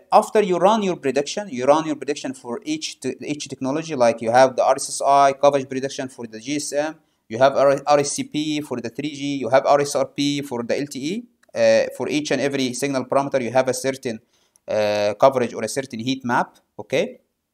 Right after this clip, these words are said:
You need to revisit your s-, your design. You need to double check your three D modeling, uh, any missing mo-, missing wall, any double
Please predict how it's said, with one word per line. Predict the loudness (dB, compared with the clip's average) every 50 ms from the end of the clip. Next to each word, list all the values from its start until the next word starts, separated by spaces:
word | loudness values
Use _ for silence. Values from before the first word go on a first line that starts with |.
| _ _ _ _ _ _ -12 -12 -8
You | -8 -6 -6
need | -6 -6 -6 -6
to | -6 -4
revisit | -2 -2 -2 -2 -2 -2 -2 -2 -6 -6 -6
your | -8 -8
s-, | -6 -6 -8 -8 -6
your | -6 -8 -8 -8
design. | -10 -10 -4 -2 -2 0 0 -2 -4 -8 -12 _ _ _ _ _ _ -8
You | -6 -4
need | -4 -6 -6 -8
to | -8 -6 -4 -4 -6 -6 -4 -2
double | -2 -2 0 -2 -6
check | -6 -4 -6 -6 -6 -6 -10
your | -10
three | -8 -8 -8 -8 -6
D | -4 -4
modeling, | -4 -6 -6 -6 -6 -8 -6 -8 -12 -14 _ _ _ -8
uh, | -4 -4 -2 -2 -4 -4 -6 -6
any | -6 -4 -4 -2 -2
missing | -4 -4 -4 -6 -8 -8 -6
mo-, | -4 -2 -2 -2 -2 -4 -10 -12
missing | -12 -10 -10 -10 -10 -4
wall, | -2 -2 0 0 -2 -4
any | -6 -8 -6 -4
double | -4 -4 -4 -4